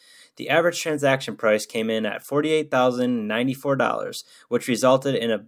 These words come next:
point three percent decrease from August, but prices still remain up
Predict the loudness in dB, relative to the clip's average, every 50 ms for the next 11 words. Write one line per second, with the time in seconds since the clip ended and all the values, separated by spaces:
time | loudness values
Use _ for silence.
0 | _ _ _ _ _ -4 -2 0 0 0 -2 -6 -12 -14 -6 -2 -2 -2 -2 -4
1 | -8 -8 -4 -4 -4 -2 0 0 -2 -2 0 0 -2 -2 -2 -4 -8 -6 0 0
2 | 2 2 2 0 -2 -4 -8 -12 _ -20 -20 -18 _ -2 -2 0 4 6 6 6
3 | 6 4 2 0 0 0 2 2 2 4 4 2 2 2 2 2 0 -2 -2 -2
4 | -2 -2 -4 -8 _